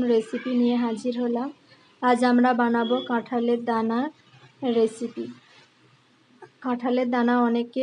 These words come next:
ফেলে দেয়, কিন্তু এভাবে একবার রান্না করে দেখবেন, খেতে অসাধারণ লাগে। আর কোহিনূর কিচেনস মানে simple and tasty রান্নাবান্না।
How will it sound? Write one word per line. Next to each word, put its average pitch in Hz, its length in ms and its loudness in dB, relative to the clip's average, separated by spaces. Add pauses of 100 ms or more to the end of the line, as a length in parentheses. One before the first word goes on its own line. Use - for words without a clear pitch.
ফেলে 233 340 2
দেয়, 240 240 0 (760)
কিন্তু 233 360 -4 (560)
এভাবে 247 340 0
একবার 247 320 0
রান্না 233 340 0
করে 240 260 0 (380)
দেখবেন, 233 460 2 (480)
খেতে 233 280 -2 (120)
অসাধারণ 233 720 -2
লাগে। 214 320 -4 (400)
আর 226 200 0
কোহিনূর 247 500 0
কিচেনস 240 500 -4
মানে 240 240 -2 (140)
simple 240 480 -2 (120)
and 269 140 -2 (280)
tasty 240 640 -2 (420)
রান্নাবান্না। 220 680 -4